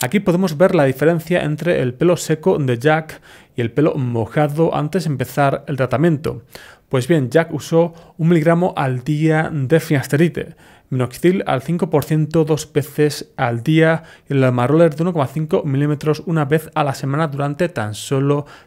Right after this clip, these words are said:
tres meses y medio. Aquí tenemos el estado de Jack tras tan solo tres meses y medio y vemos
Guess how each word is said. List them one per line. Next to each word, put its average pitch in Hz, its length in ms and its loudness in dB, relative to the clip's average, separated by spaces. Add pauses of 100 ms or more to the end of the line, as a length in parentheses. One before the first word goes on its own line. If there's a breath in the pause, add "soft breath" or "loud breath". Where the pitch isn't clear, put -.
tres 156 260 0
meses 120 640 -6 (140)
y 127 160 -6
medio. 131 340 0 (640 loud breath)
Aquí 135 160 0
tenemos 196 360 0
el 143 40 0
estado 185 240 0
de 135 140 -2
Jack 170 340 -2
tras 131 220 -6
tan 123 160 -4
solo 175 240 -2
tres 160 240 -6
meses 143 340 -4
y 127 60 -4
medio 139 300 -2
y 113 40 -6
vemos 170 460 -2